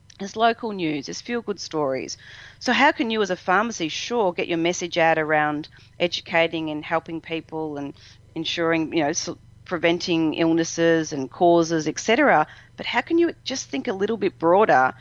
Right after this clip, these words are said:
and talk about what might be happening in Prahran or Footscray or, or Queensland or Logan or wherever you might be, that now all of a sudden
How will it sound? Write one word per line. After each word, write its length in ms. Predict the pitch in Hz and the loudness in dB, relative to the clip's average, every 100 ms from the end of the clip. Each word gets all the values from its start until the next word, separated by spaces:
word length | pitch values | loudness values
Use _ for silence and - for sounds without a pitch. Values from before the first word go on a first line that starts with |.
| - - | -18 -12
and 140 | 180 | -8
talk 200 | 220 208 | -6 -2
about 200 | 202 175 | 2 4
what 200 | 175 - | 2 2
might 180 | 175 - | 0 0
be 80 | 151 | -6
happening 580 | - - 214 - 220 | -8 -2 -2 -2 -2
in 100 | 175 | -2
Prahran 600 | 156 - 156 139 131 135 143 | -2 -2 0 0 -2 -4 -6
or 160 | 147 - - - | -10 -14 -20 -8
Footscray 580 | 165 - - 160 147 | -8 -8 -4 -2 -2
or, 440 | 147 139 139 127 - - - | -4 -6 -4 -4 -6 -14 -16
or 100 | - | -16
Queensland 880 | - - 160 151 - 156 147 143 139 | -8 0 0 0 -2 -2 0 -2 -4
or 200 | 147 139 | -4 -4
Logan 440 | 143 151 147 147 143 | 2 2 2 -4 -6
or 80 | |
wherever 320 | 151 208 269 247 | -2 2 0 0
you 120 | 233 | -2
might 340 | 196 185 - | 2 0 0
be, 440 | 202 208 160 143 - - - | 0 2 0 -4 -10 -20 -8
that 140 | 202 180 | -6 -2
now 220 | 214 254 | 2 2
all 60 | 247 | 2
of 60 | |
a 60 | 190 | -4
sudden 500 | - 180 180 165 | 0 0 0 -8